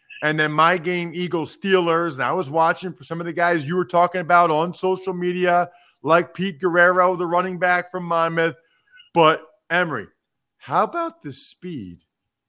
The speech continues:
that Quez Watkins from Southern Miss showed? I mean, dude,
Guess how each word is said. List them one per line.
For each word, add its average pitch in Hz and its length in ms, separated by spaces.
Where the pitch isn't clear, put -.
that 127 260
Quez 180 560
Watkins 127 960
from 139 260
Southern 160 640
Miss 139 180
showed? 85 520
I 165 160
mean, 180 540
dude, 185 480